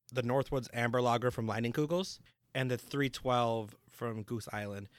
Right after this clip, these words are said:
And I am just gonna be straight up here. Um, I'm pretty sure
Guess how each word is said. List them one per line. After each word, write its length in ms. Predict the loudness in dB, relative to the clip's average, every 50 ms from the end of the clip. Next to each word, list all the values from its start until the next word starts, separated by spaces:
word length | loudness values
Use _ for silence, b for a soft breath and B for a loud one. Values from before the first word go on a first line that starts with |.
| B B B B B B B B -4
And 380 | -2 0 2 2 2 0 0 0
I 180 | 4 6 6
am 440 | 6 6 6 6 6 6 6 4 2 0 -2 -4
just 240 | 0 0 0 2 2
gonna 160 | 0 2 2
be 320 | 2 2 2 4 4 2 2
straight 300 | 0 0 0 2 2 2
up 120 | 0 0
here. 280 | 0 0 0 0 -2 -6 b b b b b b b 0
Um, 520 | 2 4 4 4 2 2 0 -4 -6 -10 -12 _ _ _ _ _ _ _ _ _ _ _ _ _ _ -2 2
I'm 460 | 4 4 6 4 4 2 0 -4 -8 _ _ _ _ _ _ _ _ _ _ -6
pretty 540 | -2 0 0 2 4 4 4 4 4 2
sure 800 | 2 0 0 0 2 2 2 4 4 4 4 4 2 2 0 -2